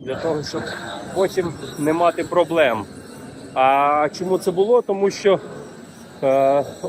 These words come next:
людина, яка жила на, е, цьому чердаку, цьому чердачному поверсі, вибила собі вікно, е, порушила гідроізоляцію і вперед. Оце питання з порушенням гідроізоляції, це вічне. Такі прості люди.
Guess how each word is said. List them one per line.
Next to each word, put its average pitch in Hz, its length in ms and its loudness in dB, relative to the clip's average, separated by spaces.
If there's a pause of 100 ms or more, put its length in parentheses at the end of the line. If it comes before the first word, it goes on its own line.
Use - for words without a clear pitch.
(280)
людина, 175 280 4
яка 165 200 2
жила 170 280 2
на, 160 200 4 (500)
е, 139 260 4
цьому 147 240 0
чердаку, 190 500 0
цьому 170 200 2
чердачному 151 500 0
поверсі, 196 460 0 (400)
вибила 147 420 2
собі 143 280 -2
вікно, 254 500 2 (640)
е, 143 160 2
порушила 160 580 2
гідроізоляцію 185 960 0 (800)
і 220 140 -4
вперед. 156 420 0
Оце 220 180 2
питання 233 400 2
з - 80 -8
порушенням 220 480 0
гідроізоляції, 208 720 0
це 208 180 -2
вічне. 196 340 -4
Такі 139 200 -12
прості 240 340 -4
люди. 233 340 0